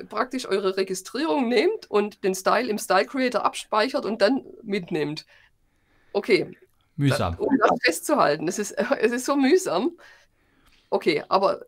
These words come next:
Speaker 1: um jetzt auf deine Frage einzu-, einzugehen, ja, natürlich, ich möchte die Kommentare abwarten, die ihr dazu schreibt. Und dann wird dieses, äh,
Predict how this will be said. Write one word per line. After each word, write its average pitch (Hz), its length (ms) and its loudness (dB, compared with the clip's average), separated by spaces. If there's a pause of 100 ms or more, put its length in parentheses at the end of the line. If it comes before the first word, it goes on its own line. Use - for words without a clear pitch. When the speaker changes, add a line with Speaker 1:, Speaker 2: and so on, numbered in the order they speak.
(320)
Speaker 1:
um 226 140 -2
jetzt - 340 -2
auf 240 180 -4
deine 254 240 4
Frage 254 420 0
einzu-, 254 600 -2
einzugehen, 190 600 -2 (300)
ja, 196 360 4
natürlich, 196 600 0 (320)
ich 208 180 -10
möchte 208 280 -4
die 190 100 -10
Kommentare 180 560 -2
abwarten, 311 400 2
die 240 120 -6
ihr - 100 -6
dazu 175 340 -8
schreibt. - 580 -2 (480)
Und 180 140 0
dann 185 220 2
wird 214 240 -4
dieses, 220 440 -8
äh, - 420 -4